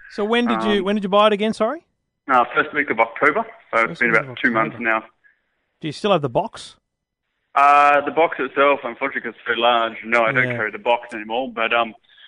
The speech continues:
Speaker 2: yeah, so I personally sort of still classify it as newish or new,
Speaker 1: Mm.
Speaker 2: so it could be up for a replacement,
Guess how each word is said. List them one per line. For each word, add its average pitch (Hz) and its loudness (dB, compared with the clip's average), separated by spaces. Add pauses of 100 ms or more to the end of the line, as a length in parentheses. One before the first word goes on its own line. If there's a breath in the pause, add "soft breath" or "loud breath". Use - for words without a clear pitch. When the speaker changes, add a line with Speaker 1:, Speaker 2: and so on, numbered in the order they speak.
(300 soft breath)
Speaker 2:
yeah, 143 -2 (100)
so 135 4 (100)
I 147 2
personally 160 -4
sort 123 -4
of 117 -8
still 123 -8
classify 120 -4
it 110 -4
as 107 -8
newish 120 -2 (160)
or 110 -10
new, 117 -4 (200)
Speaker 1:
Mm. 175 -14
Speaker 2:
so 113 -2
it 113 -8
could 117 -8
be 113 -2
up 123 -4
for 113 -4
a 110 0
replacement, 139 -4